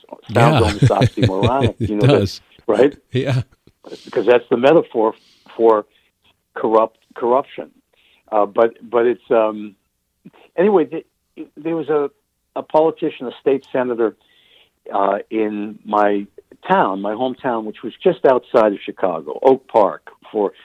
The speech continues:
Speaker 1: some of your listeners are certainly aware, it's not that far from your listening audience.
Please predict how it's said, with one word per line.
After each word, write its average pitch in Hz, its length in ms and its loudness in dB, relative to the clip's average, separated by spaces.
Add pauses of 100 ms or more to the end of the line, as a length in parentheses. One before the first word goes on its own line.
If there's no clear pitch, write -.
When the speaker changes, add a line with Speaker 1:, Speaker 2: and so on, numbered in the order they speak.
(640)
Speaker 1:
some 120 120 2
of 117 60 0
your 107 120 2
listeners 107 400 -2
are - 120 -20
certainly 101 300 -2
aware, 98 300 0
it's - 120 -10
not 98 160 -10
that 98 220 -4
far 107 220 2
from 92 220 -10
your 92 140 -4
listening 98 420 -6
audience. 104 420 -6